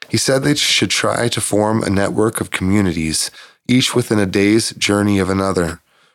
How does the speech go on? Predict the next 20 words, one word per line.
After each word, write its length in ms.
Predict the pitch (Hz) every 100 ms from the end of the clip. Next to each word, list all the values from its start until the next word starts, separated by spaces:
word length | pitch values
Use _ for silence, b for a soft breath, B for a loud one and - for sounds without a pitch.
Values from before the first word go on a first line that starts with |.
| _ -
all 160 | 110
in 80 | 113
contact 560 | 107 104 101 - 92 123
by 80 |
radio, 680 | 113 104 95 92 87 90 104 - _ _ _
and 120 | - 104
proposed 480 | - - 110 110 -
a 20 |
series 640 | - 117 113 104 87 82
of 100 | 85
long, 460 | 92 101 101 101 98 B B B
year-long 440 | 123 131 117 107 101
cultural 500 | - 117 - 117 117
exchanges 680 | 113 - - 104 92 87
with 140 | 85 85
like-minded 600 | 90 92 - 95 95 92
communities 760 | - 92 92 85 82 78 -
in 80 | 85
the 60 | 90
valley, 500 | 90 87 87 82